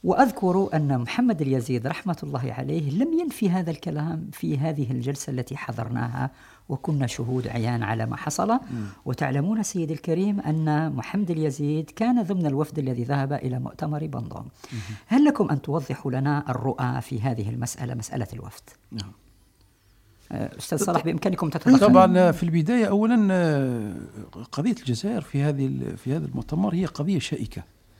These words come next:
Speaker 2: لأن كما تفضل الأستاذ صلاح منذ قليل أن فرنسا في ثلاثة وثلاثين بعد اللجنة الإفريقية في، آه، في فيفري تقريبا، آه، أربعة وأربعين، آه، أربعة وثلاثين أعلنت أن الجزائر مستعمرة لها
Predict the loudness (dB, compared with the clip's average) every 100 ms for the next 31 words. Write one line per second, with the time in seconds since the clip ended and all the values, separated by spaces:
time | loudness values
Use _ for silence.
0 | -20 -20 -20 _ 2 4 4 2 0 -2
1 | -2 -4 -2 -2 -2 -4 -6 -10 -8 -6
2 | -6 -8 -10 -12 -14 -20 -20 _ _ _
3 | -2 -2 0 -2 0 0 0 2 4 2
4 | 0 -6 -20 -2 2 4 2 0 0 -2
5 | -4 -4 -2 0 0 2 0 2 2 4
6 | 4 4 4 4 2 -2 -2 0 2 0
7 | -2 -16 -20 -20 _ -2 2 4 4 4
8 | 4 2 2 0 0 0 -2 -4 -6 -10
9 | -4 0 0 0 -2 -6 -4 -4 -2 -2
10 | -2 -4 -10 -20 -20 -6 -4 2 2 4
11 | 4 2 2 0 4 4 4 4 6 6
12 | 6 4 4 6 6 4 -6 -20 -8 6
13 | 6 8 4 2 2 6 6 4 4 4
14 | 4 4 4 6 6 8 6 6 2